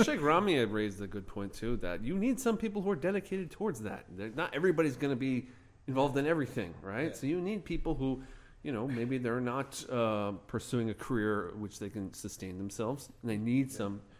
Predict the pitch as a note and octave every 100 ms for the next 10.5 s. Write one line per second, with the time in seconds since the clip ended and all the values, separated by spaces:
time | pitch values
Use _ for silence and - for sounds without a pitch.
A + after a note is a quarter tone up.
0 | - B2 F#2 F#2+ - F#2 F2+ F#2+ D3 C#3
1 | C#3+ D3 D#3+ C#3 A#2+ A2 A2 - G#2+ G2
2 | G2 A2 F#2+ F#2 F2 E2+ - - - -
3 | G2+ F#2+ F#2 F#2+ - B2+ B2+ A2+ G#2 G2+
4 | - B2+ G2+ - - - - - G2+ A2+
5 | A2 A#2 - A2 G#2 - - - - A2
6 | G#2+ G#2 G2 G2 - - - - - G#2+
7 | G2 A#2+ A2 A#2 A2 G2+ - - - -
8 | - - - C#3 C#3 D3+ - B2+ A#2+ C#3
9 | A2 - A#2 A2 G#2+ - - - - A2
10 | G#2+ - G#2+ G2+ F2+